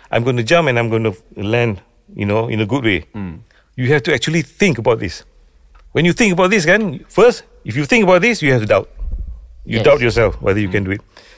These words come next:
Speaker 1: Secondly, you fear. You fear a bad outcome. And then when you land, you're not too sure whether you're gonna land in the good position, tak ada.
Speaker 2: Mm.
Speaker 1: And since you never done it before, how do you land anyway?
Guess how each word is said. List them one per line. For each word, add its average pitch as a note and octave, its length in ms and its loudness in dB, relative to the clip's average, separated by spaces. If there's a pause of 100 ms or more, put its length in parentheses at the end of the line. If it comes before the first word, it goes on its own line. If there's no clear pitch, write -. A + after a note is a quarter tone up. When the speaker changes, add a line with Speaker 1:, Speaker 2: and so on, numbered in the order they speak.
Speaker 1:
Secondly, G#3 480 2 (320)
you C3+ 160 0
fear. A2 400 0 (1080)
You A2 120 -4
fear D#3 240 2 (400)
a A2+ 80 6
bad A#2+ 320 4
outcome. F#2 360 -2 (140)
And B2 140 0
then D#3+ 80 2
when D#3+ 80 0
you D3+ 100 0
land, A3+ 280 4 (440)
you're F#3 140 2
not G3+ 120 2
too F#3+ 120 2
sure G#3 180 4
whether F3+ 140 4
you're D#3 80 2
gonna D3 160 2
land D3+ 240 2
in C3+ 100 0
the B2+ 60 -2
good A#2 160 -6
position, B2+ 240 -2
tak - 160 -6
ada. F2+ 240 -6
Speaker 2:
Mm. F#2+ 280 -10
Speaker 1:
And D3+ 100 4 (720)
since E3 240 0
you D3+ 80 -2
never F3 240 4
done D3 240 4
it C#3+ 80 -6
before, B2+ 400 0 (320)
how A3+ 160 2
do G3 80 -2
you D#3+ 160 2
land F3 240 4
anyway? G#3 320 -4